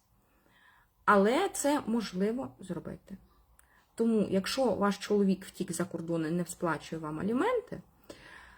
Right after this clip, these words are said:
е, це не привід, е, поставити на цьому крапку, якщо ви вважаєте це необхідно цим займати-, займатися. Якщо ваша жінка не дає вам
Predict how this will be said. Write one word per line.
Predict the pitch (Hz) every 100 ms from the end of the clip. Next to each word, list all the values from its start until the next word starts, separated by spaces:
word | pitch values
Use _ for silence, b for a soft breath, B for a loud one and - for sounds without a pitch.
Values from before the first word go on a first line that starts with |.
| B B B 170
е, | 170 160 156 156 - - -
це | - 370
не | 277 254 214
привід, | 208 220 302 320 - -
е, | 185
поставити | 175 180 185 196 208 208
на | 156
цьому | 165 185 175 - _ _ -
крапку, | 175 - - -
якщо | 139 - 202
ви | 170 202 196 160 - -
вважаєте | - 165 170 151 139 147
це | -
необхідно | 170 180 - 220 190
цим | 165 180
займати-, | 165 160 151 147 127 117 - -
займатися. | 165 175 147 123 - - - -
Якщо | - - 196 -
ваша | - 170 -
жінка | 165 147 147 147
не | 175 208
дає | 175 165 151
вам | 139 139